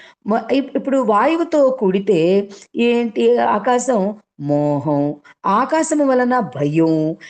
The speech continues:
ఇట్లాగా వచ్చినప్పటికీ దీనికన్నీ కూడా పంచీకరణాలే, పంచభూతాలే. ఈ ఒక్కొక్క దాంట్లో ఒక్కొక్కటి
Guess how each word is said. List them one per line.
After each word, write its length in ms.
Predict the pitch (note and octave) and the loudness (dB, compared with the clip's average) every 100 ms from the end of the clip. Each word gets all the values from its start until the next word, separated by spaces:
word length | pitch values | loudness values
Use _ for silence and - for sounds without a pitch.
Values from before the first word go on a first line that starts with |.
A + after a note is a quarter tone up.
| - | -8
ఇట్లాగా 760 | G#3+ G#3 C4+ C4+ A3 E3 F3 F#3+ - - | -6 -4 -4 -2 0 0 0 -4 -10 -6
వచ్చినప్పటికీ 840 | E3 - C#4 C#4 C4+ A3 E3+ F#3+ | -6 -4 -2 -2 -2 -4 -2 -4
దీనికన్నీ 680 | F3+ E3+ F3 - F#3+ G#3+ B3+ | -2 0 -2 -2 -4 -2 -2
కూడా 340 | B3 G3 G#3 D4+ - | 0 0 -2 -4 -4
పంచీకరణాలే, 920 | F#3+ B3 - E4 E4 G#3 D#3+ D#3 E3 | -2 -2 -4 -6 -2 -2 -2 -2 -2
పంచభూతాలే. 1120 | E3+ F#3+ A#3+ E4 E4 G3+ F#3+ D#3+ D3 F3+ D#3+ D#3 - - | -2 -4 -4 -6 -4 -4 -2 -2 0 0 -2 -4 -14 -4
ఈ 220 | A#3+ A#3 - | -2 -2 -2
ఒక్కొక్క 420 | A3+ A3+ D#4 D#4 | -2 -2 -4 0
దాంట్లో 480 | D4 C4 B3+ A#3+ C#4+ | 0 2 0 2 0
ఒక్కొక్కటి 600 | - G#3 C4 C4 C4+ C4+ | 2 0 -2 -2 -2 -2